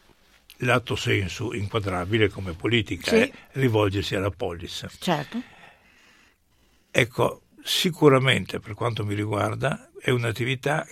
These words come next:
Speaker 1: che si colloca sotto il segno della carità.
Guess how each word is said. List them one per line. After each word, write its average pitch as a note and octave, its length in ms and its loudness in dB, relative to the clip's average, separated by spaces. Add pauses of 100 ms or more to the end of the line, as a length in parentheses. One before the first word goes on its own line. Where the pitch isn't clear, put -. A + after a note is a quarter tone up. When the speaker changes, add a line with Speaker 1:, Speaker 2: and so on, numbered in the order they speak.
Speaker 1:
che C3 300 0
si - 200 -4
colloca C#3+ 640 0 (240)
sotto C#3 420 2
il A#2+ 100 0
segno G#2+ 420 0
della F#2+ 240 -4
carità. F2+ 500 -6